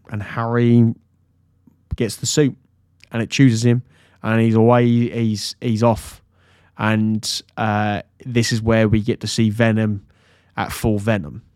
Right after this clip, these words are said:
uh, with the, the, the mouth and everything else like that. It is an absolute, like, graphically unbelievable, but there are some tense moments in this story of where they really get the setting right. They really get that kind of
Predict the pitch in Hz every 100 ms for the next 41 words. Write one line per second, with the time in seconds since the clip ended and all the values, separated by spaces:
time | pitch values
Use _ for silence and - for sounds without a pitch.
0 | _ _ - _ - 107 101 104 104 104
1 | 101 - 107 107 - 104 101 101 - 104
2 | 101 104 101 101 101 95 104 101 - 104
3 | 101 - 107 113 107 107 107 107 101 -
4 | - 107 104 - _ _ _ - - -
5 | 107 - - - - - - 131 120 -
6 | 110 110 - 110 110 110 107 104 104 -
7 | 78 127 107 120 120 120 - 110 - -
8 | 110 - 117 113 104 104 - 107 104 -
9 | - 127 110 107 - - - - 107 113
10 | 113 107 113 113 113 107 120 110 - 110
11 | - 113 104 107 101 - 110 117 127 131
12 | 127 117 110 117 95 110 - 123 110 104
13 | 110